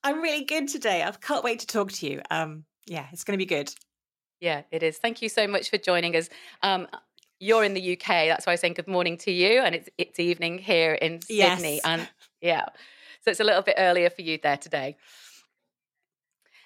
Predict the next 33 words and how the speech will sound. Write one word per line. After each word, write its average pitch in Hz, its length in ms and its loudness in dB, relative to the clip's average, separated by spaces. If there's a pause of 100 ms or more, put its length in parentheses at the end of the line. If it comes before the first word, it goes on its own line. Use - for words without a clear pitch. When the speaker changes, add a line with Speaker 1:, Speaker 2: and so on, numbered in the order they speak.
(360)
Speaker 2:
And 220 140 4
also, 277 240 4
it's, - 320 2
uh, 202 380 4 (100)
just - 100 -14
thinking 247 220 -2
about 160 220 2
it, 147 80 2
it's - 100 -8
not 180 100 -2
just 165 140 -8
that, 190 140 0
it's - 80 -10
a - 20 -8
different - 240 -4
season 220 520 0
as 147 180 -4
well, 233 240 4
because - 280 -6
with 214 80 -6
different 226 220 0
hemispheres, 165 840 2
you're, 190 360 6 (240)
you're 190 200 -2
in 175 40 0
summer 247 300 -2
there, 151 240 2
aren't 214 160 0
you? 165 140 -6
How's 180 180 -2
it - 80 -8
going 170 280 2
there? 160 280 0